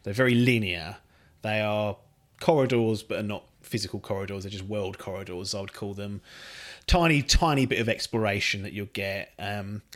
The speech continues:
ra-, random encounters, like old school Pokemon. You'll just be running along a path and suddenly it'll go, "Activating combat mode," and they, and they'll appear. That is startling, that, that noise it makes. Every time it made me fucking jump.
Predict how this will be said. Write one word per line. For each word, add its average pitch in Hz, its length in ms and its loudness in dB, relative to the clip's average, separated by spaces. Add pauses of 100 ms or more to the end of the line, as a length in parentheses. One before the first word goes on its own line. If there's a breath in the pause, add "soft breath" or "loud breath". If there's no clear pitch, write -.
(360 loud breath)
ra-, 156 260 2
random 165 380 6
encounters, 139 580 4
like 113 220 0
old 123 220 4
school 123 180 0
Pokemon. 123 340 2
You'll 101 100 -4
just 104 120 -6
be 107 80 -4
running 120 220 0
along 110 120 0
a 107 40 -2
path 110 320 2
and 104 100 -4
suddenly 117 340 2
it'll 104 100 -4
go, 104 280 -4 (500 loud breath)
"Activating 208 480 6
combat 185 440 6
mode," 117 260 6
and 113 80 2
they, 117 140 4
and 123 120 -4
they'll 120 160 2
appear. 104 540 2
That 208 160 4
is 180 100 4
startling, 120 640 4
that, 104 200 -8 (160)
that 113 180 -6
noise 104 260 -4
it - 80 -10
makes. 101 320 -8
Every 156 220 4
time 156 280 2
it 95 60 -4
made 120 140 2
me 117 80 0
fucking 127 420 -2
jump. 101 440 -6